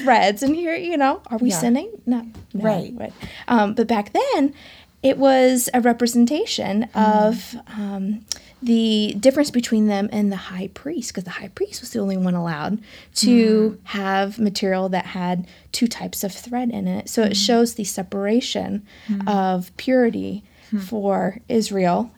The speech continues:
Speaker 1: and God.
Speaker 2: Hmm. Oh, I never knew that. See, I'm already learning from you today.
Speaker 1: <laughs>
Speaker 2: So, you know, six hundred laws, I, i-, in my head, you know, I'm sure you pro-, we'll probably get to this later, but I'm already skipping there. Like, why don't we know more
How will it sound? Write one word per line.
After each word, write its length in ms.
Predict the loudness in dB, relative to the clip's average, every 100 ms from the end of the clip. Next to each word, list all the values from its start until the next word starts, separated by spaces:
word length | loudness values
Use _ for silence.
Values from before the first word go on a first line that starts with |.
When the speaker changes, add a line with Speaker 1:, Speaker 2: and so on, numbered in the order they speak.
| -6
Speaker 1:
and 440 | -2 -2 -2 -6 -10
God. 300 | -12 -12 -12 -18 _ -2
Speaker 2:
Hmm. 200 | -2 -2 -8 _ -12
Oh, 120 | -8 -4
I 120 | 0
never 340 | 2 2 0
knew 160 | 0 0
that. 240 | 0 -2
See, 160 | 0 2
I'm 140 | 2
already 320 | 2 2 0 -2
learning 320 | -2 -2 -4
from 200 | -4 -6
you 240 | -6 -6
today. 600 | -2 2 2 2 0 -2 -8
Speaker 1:
<laughs> 60 | -18 -18 -18
Speaker 2:
So, 640 | -6 2 6 6 6 4 0 -6
you 160 | -2 0
know, 140 | 0
six 260 | -2 -6 -2
hundred 300 | 0 2 2
laws, 500 | 2 4 4 2 0
I, 100 | -2 -2 -2
i-, 120 | -2 2
in 140 | 4
my 180 | 8 6
head, 640 | 6 6 6 6 2 -6 -4
you 100 | 2
know, 60 | 2
I'm 140 | 2
sure 420 | 2 4 4 2 -2
you 160 | -8
pro-, 260 | -4 -2 -2
we'll 180 | -2 -4
probably 360 | 0 2 2
get 220 | 0 -2 -2
to 100 | -4
this 260 | -4 -2
later, 340 | -2 0 0 0
but 140 | 0
I'm 180 | 2 2
already 220 | 2 0
skipping 460 | -6 -6 -4 -2 -4
there. 180 | -4
Like, 220 | -2 -4 -2
why 640 | -2 0 0 -2 -2 -6 _ -20 -20 -14 0
don't 180 | 4 4
we 100 | 4
know 220 | 4 6
more 460 | 4 4 4 2